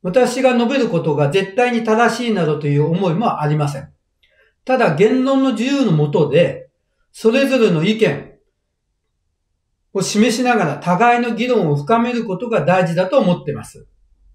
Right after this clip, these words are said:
そして私のこのYouTubeの番組にもコメントをいただいておりまして、その中で、「若狭は謝っていたのだから、斉藤さんに謝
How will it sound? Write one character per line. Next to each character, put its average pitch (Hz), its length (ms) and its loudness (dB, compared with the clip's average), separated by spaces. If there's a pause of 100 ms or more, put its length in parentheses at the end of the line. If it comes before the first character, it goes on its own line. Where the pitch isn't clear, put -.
(1500)
そ 214 140 0
し - 140 -4
て 262 100 4
私 220 380 2
の 254 180 0
こ 254 80 -2
の 247 80 -2
YouTube 254 640 -2
の 170 160 -2
番 190 300 -2
組 190 280 -6
に 190 140 -6
も - 340 -4 (180)
コ 220 120 0
メ 233 220 2
ン 226 80 -4
ト 240 100 -2
を 220 100 4
い 214 60 0
た 214 160 0
だ 202 160 2
い 196 160 -6
て 185 140 -2
お 175 100 -2
り 180 80 -2
ま 180 140 0
し - 120 -8
て、 - 300 -10 (320)
そ - 180 0
の 240 140 -2
中 233 400 0
で、 151 460 -4 (340)
「若 247 360 2
狭 156 180 0
は 160 360 0
謝 190 180 2 (260)
っ - 20 -20
て 180 120 -2
い 165 100 -4
た 214 140 2
の 185 100 0
だ 143 160 -2
か - 160 -12
ら、 - 420 -8 (220)
斉 240 360 -4
藤 247 320 -2
さ 240 260 -2
ん 220 100 0
に 226 340 -6 (120)
謝 233 360 2